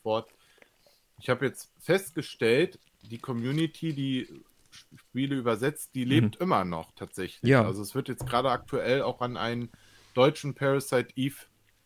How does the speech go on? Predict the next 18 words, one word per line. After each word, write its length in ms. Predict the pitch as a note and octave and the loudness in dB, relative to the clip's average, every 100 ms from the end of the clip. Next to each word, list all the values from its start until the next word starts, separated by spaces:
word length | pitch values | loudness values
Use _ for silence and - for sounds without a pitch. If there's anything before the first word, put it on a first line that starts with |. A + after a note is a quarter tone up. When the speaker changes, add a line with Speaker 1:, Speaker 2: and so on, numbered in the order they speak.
| _ _ | _ _
Speaker 1:
Patch 400 | - A#2 - - - | 2 2 2 -8 -2
gearbeitet, 920 | G#2+ - G2+ G2 F#2 F2+ G#2+ D3+ F3 | 0 2 4 4 2 0 2 2 0
Speaker 2:
Mhm. 120 | F#2+ | -4
Speaker 1:
wo 60 | G2+ | -2
das 160 | G2+ | -2
Spiel 260 | - A#2+ A2+ | -6 -2 0
jetzt 220 | A2 - | 0 0
auch 240 | G#2 B2+ | -2 -2
übersetzt 560 | F#2 F#2 F2 F#2 - - | -2 -6 -4 -8 -8 -10
wird 180 | F2+ - | -10 -10
und 200 | F2 F2 | -12 -10
so. 180 | F2+ E2 | -6 -6
Also 200 | F2 F#2 | -8 -10
von 200 | G#2+ G2 | -6 -4
daher 260 | G2 A2+ | -2 -2
ist 140 | A2+ A#2 | -4 2
das, 80 | |
Speaker 2:
Ja. 80 | A#2 | 2